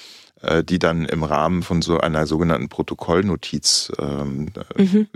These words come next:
Speaker 1: formuliert werden. Und darin ist auch, äh, Teil, dass, äh,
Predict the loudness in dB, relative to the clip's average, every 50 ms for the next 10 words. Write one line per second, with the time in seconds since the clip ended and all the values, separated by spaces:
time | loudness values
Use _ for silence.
0 | -16 -16 -6 -4 -2 0 0 0 0 0 2 0 2 2 2 2 2 2 2 0
1 | 0 0 0 0 2 2 2 0 -2 -8 -14 -20 -20 -20 _ _ _ _ 2 4
2 | 4 4 4 2 0 -2 0 0 0 0 0 -4 -8 -10 -6 -4 -2 -2 -2 -2
3 | -4 -4 -2 0 2 4 4 4 4 2 2 0 0 0 -2 -2 0 0 0 0
4 | -2 -2